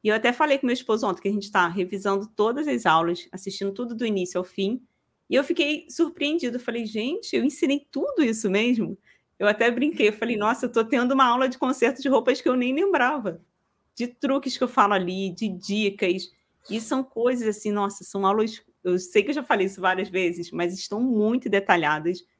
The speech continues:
Vocês vão ter ali uma amostra nessas aulas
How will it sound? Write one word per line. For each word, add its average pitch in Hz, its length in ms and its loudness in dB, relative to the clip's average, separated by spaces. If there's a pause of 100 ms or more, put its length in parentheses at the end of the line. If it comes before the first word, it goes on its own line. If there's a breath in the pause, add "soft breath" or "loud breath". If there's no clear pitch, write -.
(240)
Vocês 190 300 2
vão 254 160 0
ter 330 320 0
ali 302 240 4
uma 214 140 4
amostra 190 680 2
nessas 240 440 -2
aulas 247 360 -2